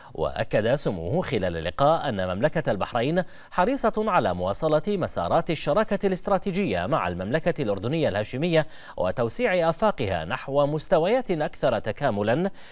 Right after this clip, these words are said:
استنادا إلى ما يربطهما من علاقات راسخة في شتى المجالات،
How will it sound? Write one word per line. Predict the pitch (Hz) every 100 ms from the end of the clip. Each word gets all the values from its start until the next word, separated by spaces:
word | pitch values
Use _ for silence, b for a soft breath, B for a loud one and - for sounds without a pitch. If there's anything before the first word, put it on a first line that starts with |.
| B
استنادا | 101 - 123 110 113
إلى | 180 151 98 90
ما | 95
يربطهما | 98 110 104 180 139 143 170
من | 208 107
علاقات | 160 170 - 156 147
راسخة | 143 120 160 165 117 - 180
في | 160 98
شتى | 165 - -
المجالات، | 90 92 101 156 120